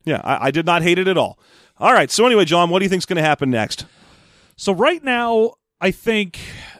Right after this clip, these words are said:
Speaker 1: We gotta check in on that Roe.
Speaker 2: Yeah, that's basically, like, Rojo's the only one that we haven't really seen anything from.
Speaker 1: Yeah.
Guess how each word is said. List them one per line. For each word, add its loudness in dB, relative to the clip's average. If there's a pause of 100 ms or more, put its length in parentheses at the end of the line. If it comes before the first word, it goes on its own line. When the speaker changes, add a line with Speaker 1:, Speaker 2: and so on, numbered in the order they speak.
(120)
Speaker 1:
We -2
gotta 2
check -2
in 0
on 2
that -2
Roe. 0 (200)
Speaker 2:
Yeah, -2 (160)
that's -4
basically, -4 (220)
like, -6
Rojo's 2
the 2
only 0
one 0
that -4
we -2
haven't -2
really -2
seen -4
anything -6
from. -10 (140)
Speaker 1:
Yeah. -2